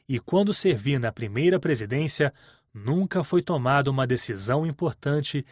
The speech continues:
sem que esse procedimento fosse seguido. E é justamente nesse processo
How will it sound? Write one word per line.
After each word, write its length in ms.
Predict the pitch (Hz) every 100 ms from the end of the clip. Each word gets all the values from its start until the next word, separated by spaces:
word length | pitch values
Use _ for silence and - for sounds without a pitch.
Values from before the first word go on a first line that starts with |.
| - _
sem 400 | - - 196 214
que 260 | - 170 175
esse 220 | 170 156
procedimento 880 | - 165 - 120 98 117 156 143 139
fosse 460 | - 170 156 -
seguido. 560 | - 135 107 92 92 - _ _ _ _ _ _ _
E 160 | 135 147
é 140 | 185
justamente 720 | 165 185 - 165 147 175 -
nesse 260 | 139 147 147
processo 720 | 170 156 - 143 147 - 151